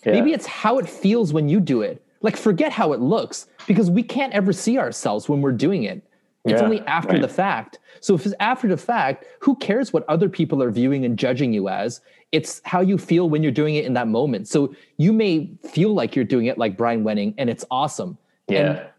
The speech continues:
Speaker 2: And sh-, and when it, when you look at yourself doing it and it looks like shit, but does that really matter? Because in that moment,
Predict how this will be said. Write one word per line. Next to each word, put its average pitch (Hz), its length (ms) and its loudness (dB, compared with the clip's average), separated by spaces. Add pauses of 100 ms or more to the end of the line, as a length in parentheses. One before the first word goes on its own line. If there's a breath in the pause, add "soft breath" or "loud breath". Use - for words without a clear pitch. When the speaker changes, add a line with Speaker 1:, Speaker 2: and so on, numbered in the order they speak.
(120)
Speaker 2:
And 160 60 -10
sh-, - 160 -14
and 160 80 0
when 165 140 2
it, 170 140 -2
when 175 140 4
you 190 260 2
look 185 240 2
at 156 100 0
yourself 131 400 -2
doing 135 220 0
it 110 60 0
and 107 80 -6
it 117 80 0
looks 123 200 -2
like 113 120 -2
shit, 123 320 -4
but 131 200 -4
does 135 140 0
that 156 160 0
really 135 200 2
matter? 110 280 0
Because 170 240 0
in 156 80 0
that 147 140 -2
moment, 131 360 -2